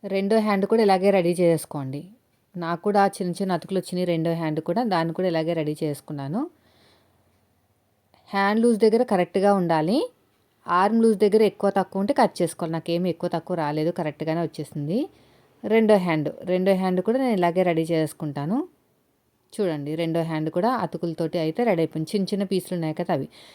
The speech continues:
నాకు బ్యాక్ పార్ట్‌లో అతుకులు పడ్డాయండి. బ్యాక్ పార్ట్‌లో కూడా నాకు అతుకులు వచ్చినాయి. ఏం చేస్తానంటే ఫస్ట్ వచ్చేసి మెయిన్ డాట్ వేసేస్తాను. వెనకాల మెయిన్ డాట్స్ ఉన్నాయి కదా, అవి కుట్టేసిన తర్వాత నాకు ఏమైనా సైడ్‌కి కట్ చేసిన పీసెస్ ఉంటాయి కదా,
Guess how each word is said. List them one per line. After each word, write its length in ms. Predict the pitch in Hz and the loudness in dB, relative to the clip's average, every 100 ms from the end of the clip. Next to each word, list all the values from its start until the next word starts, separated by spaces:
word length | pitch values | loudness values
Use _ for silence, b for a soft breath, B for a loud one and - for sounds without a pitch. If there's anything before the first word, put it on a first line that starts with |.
| B | B
నాకు 280 | 233 233 233 202 | 0 0 2 4
బ్యాక్ 320 | 175 170 214 | 4 2 0
పార్ట్‌లో 340 | - 262 254 269 | 4 2 6 4
అతుకులు 300 | 226 220 233 | 4 4 6
పడ్డాయండి. 580 | 214 170 165 151 143 135 _ _ _ _ _ _ _ _ - | 4 4 2 2 -2 -8 _ _ _ _ _ _ _ _ -6
బ్యాక్ 320 | 160 156 170 | -4 -2 0
పార్ట్‌లో 280 | 208 202 214 | 0 2 0
కూడా 160 | 208 220 | 0 0
నాకు 180 | 214 | 0
అతుకులు 260 | 214 175 185 | -2 0 -2
వచ్చినాయి. 340 | 170 175 190 269 | -2 -2 0 2
ఏం 140 | 196 196 | 2 2
చేస్తానంటే 480 | 233 - 214 196 196 | 2 2 -2 0 -2
ఫస్ట్ 340 | 160 156 - | -2 -4 -4
వచ్చేసి 460 | 214 - 170 - 269 440 b b b b - | -4 -2 -4 0 -2 -2 b b b b -4
మెయిన్ 360 | 196 202 233 | 0 2 4
డాట్ 220 | 240 226 208 | 6 6 4
వేసేస్తాను. 600 | 185 180 160 160 151 220 453 _ 175 | 4 2 -2 -4 -2 0 -2 _ -4
వెనకాల 440 | 165 170 180 180 | -2 0 0 0
మెయిన్ 280 | 175 165 165 | 0 -2 0
డాట్స్ 240 | 175 170 | 0 -2
ఉన్నాయి 200 | 170 156 | -4 -4
కదా, 120 | 175 196 | -4 -2
అవి 140 | 185 | -2
కుట్టేసిన 500 | - 170 190 185 190 | -4 -4 -4 -4 -4
తర్వాత 440 | 170 156 151 156 - 330 440 b b b _ | -4 -4 -2 -4 -2 -2 -4 b b b _
నాకు 280 | 185 175 170 175 | -6 -6 -4 -4
ఏమైనా 300 | 175 185 196 | -2 -2 -2
సైడ్‌కి 500 | 180 165 175 - 180 | 0 0 0 -4 -6
కట్ 220 | 160 - | -8 -4
చేసిన 260 | 185 - | -6 -4
పీసెస్ 380 | 180 180 165 175 | -6 -6 -6 -6
ఉంటాయి 220 | 175 165 | -4 -4
కదా, 200 | 180 190 | -4 -4